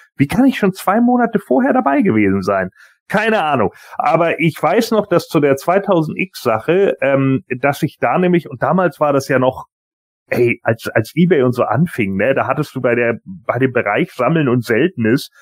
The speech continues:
da hattest du zweiundsiebzig Auktionen, so, ne, und das war's. Und da gab's dann so einen Hordak für sechzig Mark auf Karte, so, ne, wo ich dann auch so dachte, ja, sammle ich die jetzt noch mal?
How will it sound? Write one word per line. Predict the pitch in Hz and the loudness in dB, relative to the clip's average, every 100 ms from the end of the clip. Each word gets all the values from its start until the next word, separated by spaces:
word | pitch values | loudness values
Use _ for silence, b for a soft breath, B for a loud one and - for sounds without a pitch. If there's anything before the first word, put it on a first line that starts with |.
| b - | b -4
da | |
hattest | 131 127 | -4 -4
du | 131 | -10
zweiundsiebzig | - 123 127 151 127 139 - 143 - 123 | -4 -2 2 2 2 0 0 -4 -2 0
Auktionen, | 127 - - 110 107 92 85 85 | -2 -4 -4 0 2 2 -2 -6
so, | 87 85 | -4 -2
ne, | 95 104 | -2 -2
und | 95 | -2
das | 98 - - | -4 -6 -4
war's. | 107 87 - - - - | -2 -2 -4 -8 -6 -4
Und | 120 | -2
da | 113 | 0
gab's | 113 110 - | -2 -2 -4
dann | 107 | 0
so | 113 | 0
einen | 113 | 0
Hordak | 113 113 117 117 95 - | 0 0 0 -2 -2 -4
für | - 98 | -2 0
sechzig | 101 101 _ - 117 - | 0 -4 _ -12 -12 -10
Mark | 107 104 104 107 - _ _ _ _ | -4 -2 -2 -4 -6 _ _ _ _
auf | - 104 - | -2 -2 -2
Karte, | - 123 110 110 - 92 - _ _ _ | -6 -4 -2 -4 -4 -6 -6 _ _ _
so, | 113 110 90 | -2 0 2
ne, | 90 120 127 | 0 0 0
wo | 107 | 0
ich | 110 | 0
dann | - 113 | -2 -2
auch | 110 | -2
so | - 123 | -2 -2
dachte, | 123 - 120 | -2 -2 -2
ja, | 117 175 202 175 | -2 -2 -2 -2
sammle | 139 139 170 156 | 0 0 2 0
ich | 160 | -2
die | 151 | -2
jetzt | 156 147 - | 0 -2 -2
noch | 156 143 | -2 0
mal? | 135 143 151 | 0 0 -4